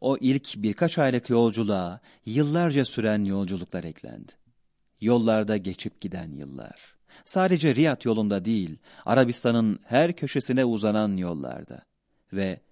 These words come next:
deve semeri de pek sert değildi artık. "Allah Abdülaziz'in ömrünü artırsın." diyor yaşlı, sert yüzlü adam. "O bedevileri sever, bedeviler de onu." "Niçin sevmesinler ki?"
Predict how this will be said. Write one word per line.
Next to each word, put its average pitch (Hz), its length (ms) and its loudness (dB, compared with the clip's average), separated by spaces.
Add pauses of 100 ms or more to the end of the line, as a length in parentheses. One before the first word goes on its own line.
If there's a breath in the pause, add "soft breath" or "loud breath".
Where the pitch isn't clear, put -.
(320)
deve 101 200 0
semeri 90 420 -4
de 80 120 -8 (200)
pek - 220 -6
sert - 360 -8
değildi 113 320 -6
artık. - 420 -18 (800)
"Allah 151 560 2
Abdülaziz'in 131 760 2
ömrünü 123 380 2
artırsın." 104 640 -2
diyor - 580 -12 (200)
yaşlı, 92 580 -6 (120)
sert - 400 -4
yüzlü 85 280 -6
adam. 64 340 -12 (540 loud breath)
"O 185 180 0
bedevileri 170 520 6
sever, 165 600 -2 (500)
bedeviler 110 580 2
de 107 80 0
onu." 90 300 -2 (1080)
"Niçin - 200 -4
sevmesinler 101 680 -2
ki?" 82 220 -12